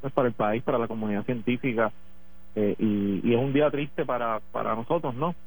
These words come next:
Pero eso se puede extrapolar a muchas otras áreas en el país en términos de infraestructura y el, y cómo el deterioro, la falta de mantenimiento, la falta de inversión, a veces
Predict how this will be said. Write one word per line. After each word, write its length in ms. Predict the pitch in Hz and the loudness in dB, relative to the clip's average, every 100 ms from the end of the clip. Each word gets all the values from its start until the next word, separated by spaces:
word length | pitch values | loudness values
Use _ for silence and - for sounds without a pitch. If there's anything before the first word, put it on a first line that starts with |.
| - | -4
Pero 720 | 120 117 117 117 113 110 107 - - - - - | 0 2 2 2 2 0 -4 -8 -10 -10 -12 -6
eso 180 | - 156 | 0 2
se 60 | |
puede 200 | 160 151 | 2 2
extrapolar 640 | 147 165 151 131 123 151 - - - - - - - | 0 0 2 2 2 0 -2 -8 -10 -10 -10 -10 -6
a 80 | 120 | -4
muchas 380 | 120 135 160 | -2 2 4
otras 240 | 139 143 131 | 4 2 2
áreas 320 | 139 139 107 - - - | 2 2 -2 -6 -10 -8
en 100 | 110 | -2
el 100 | 113 | 0
país 300 | 104 113 113 | 2 2 4
en 120 | 135 131 | 0 0
términos 360 | 117 127 131 | 0 2 2
de 60 | 123 | 0
infraestructura 760 | 117 123 123 110 - 139 127 - - - - - - | 0 -2 0 -2 0 2 2 -2 -8 -10 -10 -10 -6
y 240 | 120 120 120 | -2 2 2
el, 200 | 113 107 - | 2 -4 -8
y 80 | 247 | -4
cómo 340 | - 135 165 151 | 2 4 4 2
el 120 | 147 | 2
deterioro, 680 | 143 131 120 139 156 135 120 | 0 0 0 2 2 2 0
la 100 | 110 | -2
falta 320 | 120 110 143 | -4 0 0
de 80 | 147 | 0
mantenimiento, 1000 | 143 131 135 127 120 131 139 135 127 120 - - - - - | -2 -2 -2 -2 0 2 0 0 0 0 -6 -10 -10 -6 0
la 140 | 113 | 2
falta 360 | - 117 131 143 | 2 2 2 0
de 80 | |
inversión, 800 | 147 147 135 113 - 131 135 147 | 0 2 2 0 0 4 4 6
a 60 | 135 | 6
veces 280 | 123 131 | 4 2